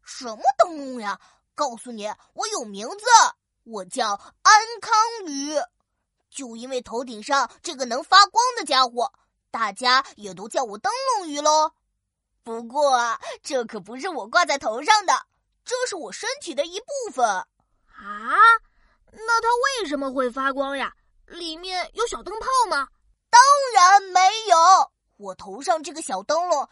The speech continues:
Speaker 1: 其实是一个小肉球，它能够分泌一种会发光的光束，这可是我们灯笼鱼的秘密武器。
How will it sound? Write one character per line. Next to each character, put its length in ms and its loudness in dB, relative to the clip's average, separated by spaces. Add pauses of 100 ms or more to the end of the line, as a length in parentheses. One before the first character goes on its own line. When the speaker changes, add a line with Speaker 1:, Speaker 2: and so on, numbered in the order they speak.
(240)
Speaker 1:
其 340 -12
实 360 -12
是 200 -8
一 80 -8
个 140 -6
小 240 -8
肉 220 -6
球， 280 -2 (720)
它 140 -10
能 260 -10
够 200 4 (120)
分 280 -10
泌 80 -14
一 200 -14
种 240 -8
会 160 -12
发 220 6
光 160 -2 (100)
的 80 -6
光 240 -6
束， 360 -10 (580)
这 120 -8 (120)
可 140 -8
是 100 -10
我 140 -6
们 160 -8
灯 120 -6 (100)
笼 120 -6
鱼 120 -10
的 160 2 (140)
秘 280 -10
密 240 -12
武 240 -16
器。 180 -12